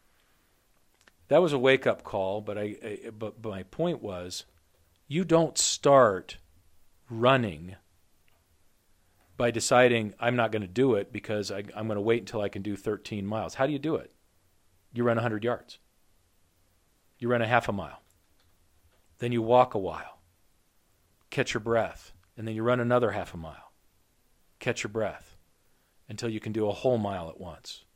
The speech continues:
And then you can do two. We all know that's how you do it. You lose weight a pound at a time. You accumulate wealth over time. And you have to start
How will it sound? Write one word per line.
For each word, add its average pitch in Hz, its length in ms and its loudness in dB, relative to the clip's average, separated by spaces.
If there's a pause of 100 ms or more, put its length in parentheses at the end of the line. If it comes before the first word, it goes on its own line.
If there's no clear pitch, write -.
(460)
And 101 120 -12
then 107 100 -6
you 110 80 -6
can 113 160 -8
do 110 160 -4
two. 104 460 -6 (1900)
We 131 120 -4
all 147 160 0
know 156 160 0
that's 117 240 -6
how 87 80 -8
you 82 140 -12
do 85 240 -14
it. - 200 -20
You 117 140 -4
lose 135 240 -2
weight 135 220 0
a 120 40 -4
pound 120 280 -4
at 107 100 -6
a 101 60 -8
time. - 440 -12 (1500)
You 101 100 -10
accumulate 127 480 -2
wealth 104 520 -4 (1700)
over 117 260 -4
time. 95 420 -12 (1500)
And 104 140 -10
you 95 80 -8
have 110 240 -6
to - 80 -14
start - 640 -4